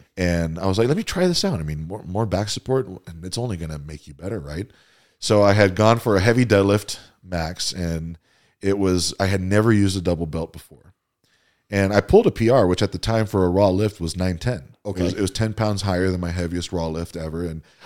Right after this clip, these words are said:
Speaker 1: I pulled a P R. But on the way up with that lift, with all that compression, Brian, I gave myself a hiatal hernia.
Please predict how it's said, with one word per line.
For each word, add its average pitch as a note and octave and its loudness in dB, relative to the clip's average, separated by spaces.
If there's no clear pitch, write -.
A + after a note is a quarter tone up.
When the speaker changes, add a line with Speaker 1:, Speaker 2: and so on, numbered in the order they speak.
Speaker 1:
I F#2 2
pulled D#3 0
a - 2
P F2 -6
R. F#2 -6
But G2+ 2
on A#2+ 4
the B2 4
way A2+ 8
up D3 6
with B2+ 2
that A2+ 4
lift, G#2+ 4
with F#2 -2
all G#2+ 6
that B2+ 6
compression, F#2+ -2
Brian, G#2+ 0
I G2+ -2
gave G#2 2
myself G2+ 2
a F2 0
hiatal F#2 0
hernia. F#2 -6